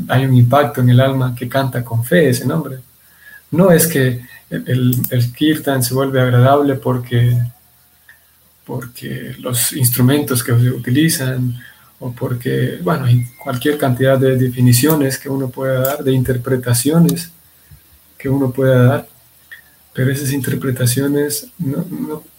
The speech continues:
carecen de valor. Obviamente que siempre que,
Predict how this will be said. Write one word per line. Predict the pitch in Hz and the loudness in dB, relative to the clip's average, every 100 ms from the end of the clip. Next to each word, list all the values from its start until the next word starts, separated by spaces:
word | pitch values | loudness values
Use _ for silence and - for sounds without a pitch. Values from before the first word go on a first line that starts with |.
| _ - | _ -4
carecen | 151 165 180 | 2 6 6
de | 151 | 6
valor. | 131 151 156 120 - - _ _ _ _ _ _ _ _ - - - _ _ _ _ - - - | 4 4 2 0 -2 -10 _ _ _ _ _ _ _ _ -12 -12 -14 _ _ _ _ -20 -20 -2
Obviamente | 135 143 135 131 131 - | 0 2 2 0 0 -4
que | - 127 - - - _ _ _ _ _ _ - | -2 -4 -4 -10 -20 _ _ _ _ _ _ -8
siempre | - 131 131 127 | -4 -2 -2 -2
que, | - 120 120 123 | 2 6 6 6